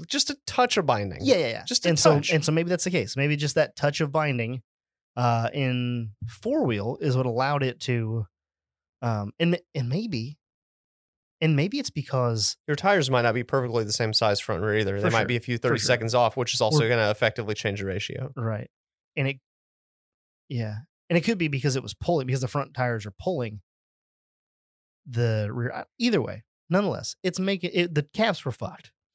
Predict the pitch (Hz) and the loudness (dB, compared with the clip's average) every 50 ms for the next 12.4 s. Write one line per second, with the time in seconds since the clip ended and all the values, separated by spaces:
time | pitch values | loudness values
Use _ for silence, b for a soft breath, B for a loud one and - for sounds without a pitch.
0 | _ - 151 156 127 110 101 98 - - - - 180 165 165 220 214 208 - - | _ 0 2 2 2 2 0 -2 -6 -2 2 2 4 4 4 4 4 4 4 4
1 | 196 165 - 165 165 156 139 135 131 160 151 127 123 143 151 - _ _ - - | 2 2 4 2 2 2 0 2 4 4 4 4 4 2 -2 -4 _ _ 0 2
2 | 143 143 139 127 120 117 110 113 131 151 - - - _ _ _ _ _ _ _ | 2 4 4 2 2 0 -2 -2 -2 -4 -6 -10 -14 _ _ _ _ _ _ _
3 | _ _ - - 139 135 123 120 - 120 120 123 131 131 123 127 120 110 107 - | _ _ 0 2 4 4 4 4 4 6 6 8 6 6 6 4 2 2 0 0
4 | - 127 135 - - 147 131 117 120 113 101 98 107 - - - 127 120 123 123 | 0 0 0 0 2 2 2 2 2 0 -2 -2 -4 -4 -4 -4 -2 -2 -2 -2
5 | 113 135 135 131 135 135 131 131 131 117 117 123 - 107 113 147 147 - - 139 | -2 0 0 2 2 2 2 0 0 -2 -2 0 2 2 4 4 2 2 0 -2
6 | 135 127 117 123 - _ - 127 - - - 147 143 147 - - 143 139 135 135 | -4 -4 -6 -8 -8 _ -6 -4 -4 -2 0 0 0 0 -2 -2 0 0 0 0
7 | 131 139 147 131 127 156 151 139 147 151 147 135 123 123 123 135 156 156 147 135 | -2 -2 -2 0 0 2 2 4 2 2 2 2 0 0 0 0 0 0 0 0
8 | 135 127 127 117 117 123 117 - _ _ _ _ _ _ _ _ _ _ _ _ | 2 2 2 2 0 -2 -4 -6 _ _ _ _ _ _ _ _ _ _ _ _
9 | _ _ - 135 147 170 160 156 156 147 147 147 147 - 139 139 143 131 127 120 | _ _ 2 4 4 4 4 4 4 4 4 2 2 2 0 2 2 2 2 2
10 | - 120 117 110 110 - - _ _ _ _ _ - 127 127 117 104 110 127 131 | 2 0 0 0 -2 -4 -8 _ _ _ _ _ -4 -2 -2 -2 0 0 2 2
11 | 147 147 - 143 135 127 127 127 127 123 131 143 131 120 113 107 - - - - | 2 2 2 2 2 2 0 -2 -2 -4 -2 -2 -2 -2 -2 -2 -4 -4 -2 0
12 | 131 120 110 110 110 - - - | 0 0 0 -2 -4 -8 -12 -14